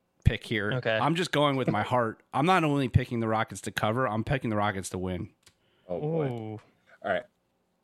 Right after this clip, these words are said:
Speaker 3: Do you wanna expand on that, or you just, you just throwing
Speaker 1: Um,
Speaker 3: a, a
Speaker 1: it's a
Speaker 3: curveball?
Speaker 1: lot of it, no. Well, there, there, well, there's, so th-, these playoffs have been just strange, especially game ones.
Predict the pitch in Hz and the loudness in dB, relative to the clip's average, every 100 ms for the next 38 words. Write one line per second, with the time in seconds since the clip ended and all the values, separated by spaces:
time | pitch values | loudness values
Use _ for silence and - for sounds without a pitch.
0 | _ _ - 123 117 107 101 - 123 127 | _ _ -12 -2 2 4 2 4 4 8
1 | 139 151 135 101 98 98 95 - 117 101 | 8 8 6 4 2 0 -2 -2 -4 -2
2 | 98 - 147 147 147 139 131 131 - 101 | -2 2 6 8 8 6 2 -2 2 4
3 | 98 160 - 220 202 98 160 196 247 240 | 4 -2 2 4 8 6 8 4 4 -2
4 | 165 156 113 135 165 143 165 175 - 147 | 2 0 0 2 2 4 6 6 4 2
5 | 151 151 151 131 - _ - - 147 131 | 4 6 4 2 -10 _ -2 4 4 4
6 | 113 - _ _ _ _ _ _ _ _ | 2 -4 _ _ _ _ _ _ _ _
7 | - _ _ - 147 135 151 185 - - | -20 _ _ -2 -2 0 0 0 -4 0
8 | 160 143 - 123 117 123 113 113 - - | 4 4 2 -2 0 0 2 0 -2 0
9 | 104 120 127 - - 127 135 113 113 104 | 0 2 0 -2 0 0 0 2 2 2
10 | 98 - - | 0 -4 -10